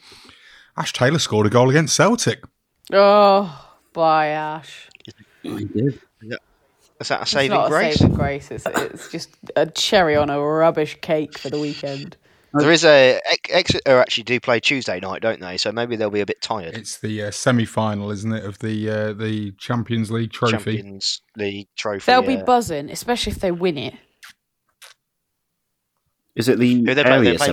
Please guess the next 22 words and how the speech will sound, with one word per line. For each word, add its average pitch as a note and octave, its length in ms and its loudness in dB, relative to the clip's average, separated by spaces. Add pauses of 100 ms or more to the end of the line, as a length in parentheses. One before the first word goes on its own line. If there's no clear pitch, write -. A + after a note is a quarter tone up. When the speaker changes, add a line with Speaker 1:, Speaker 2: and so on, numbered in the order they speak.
Speaker 3:
semi-final D#2+ 160 0
or D2+ 40 2
Speaker 4:
Portsmouth. D#2 300 2
Speaker 3:
the D#2+ 200 -2
Speaker 1:
Mm. G#2+ 340 -8 (1160)
Speaker 3:
just - 160 -2
the G#2 120 6
area F#2 200 4
semi-final D#2 520 -4
or D#2 40 -4
the D#2 80 -4
actual D#2 400 -8 (320)
Speaker 1:
Uh, A#2+ 60 2 (120)
Speaker 3:
Southern D#2 160 -4
final? D#2 300 -6
Speaker 1:
according F3 300 2
to - 60 -6
Google, C3+ 280 4
it A#2+ 60 0
just C3+ 200 -2
says A#2+ 160 -2
semi-final, A2 640 -4